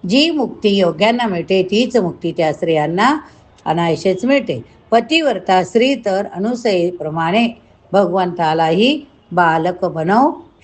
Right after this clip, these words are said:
शकते. आपल्याकडे आलेल्या स्त्रियांना कृष्णाने धर्मोपदेश केला. स्त्रियांना बाहेर जाण्याची आवश्यकता नसते. बाहेर भटकणारी स्त्री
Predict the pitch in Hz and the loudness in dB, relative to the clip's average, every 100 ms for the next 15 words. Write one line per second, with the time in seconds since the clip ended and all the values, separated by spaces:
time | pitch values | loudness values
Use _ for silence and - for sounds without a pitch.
0 | - 190 - - _ 202 190 - - - | 0 0 0 -8 _ 2 2 0 -8 -20
1 | _ _ _ _ - _ _ _ _ _ | _ _ _ _ -20 _ _ _ _ _
2 | 190 214 - - 233 254 254 220 196 202 | -2 -2 -2 0 2 4 2 -2 -4 -4
3 | - 175 170 170 175 165 - 160 165 160 | -4 0 2 2 0 -2 -4 -4 -2 0
4 | 165 175 202 - 156 147 - 160 170 196 | -2 -4 -4 -6 -10 -10 -8 -4 0 2
5 | 269 302 - _ - 190 226 214 - 151 | 0 -2 -12 _ 0 2 4 0 -4 -2
6 | 175 180 - - 151 135 156 190 170 - | 0 0 -4 -4 -4 -2 0 0 -2 -10
7 | _ _ _ 220 226 233 233 185 175 175 | _ _ _ 2 4 2 0 -4 -2 2
8 | 214 269 247 175 165 170 156 151 170 - | 4 2 0 -4 -6 -6 -6 -6 -8 -6
9 | 170 165 247 277 - 147 147 - - - | -4 0 0 0 -2 -6 -6 -12 -20 -2
10 | 202 220 269 285 - 214 - 185 170 160 | 2 4 2 0 -2 -4 -2 0 0 -2
11 | 180 214 277 285 | 0 2 2 0